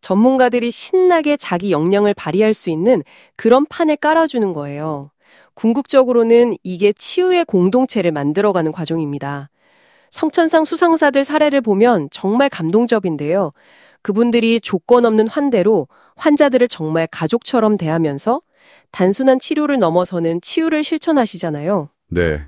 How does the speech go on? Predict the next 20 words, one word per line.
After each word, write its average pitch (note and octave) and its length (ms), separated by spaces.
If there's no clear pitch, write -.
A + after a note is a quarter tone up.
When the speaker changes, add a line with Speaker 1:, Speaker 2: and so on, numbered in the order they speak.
Speaker 2:
그런 F#3 300
이야기들 E3+ 400
정말 A#2+ 260
마음이 F#2+ 280
따뜻해지죠. G#2 600
Speaker 1:
이게 G#3 240
바로 A3 480
이에스지에서 A3 760
말하는 E3 560
사회적 E4 480
책임, A3 440
S나 G3+ 540
거버넌스 A3 640
G가 G#3 520
공동체 D4 540
차원에서 A#3 600
어떻게 G#3 420
구현될 G#3+ 540
수 - 160
있는지 D#3+ 540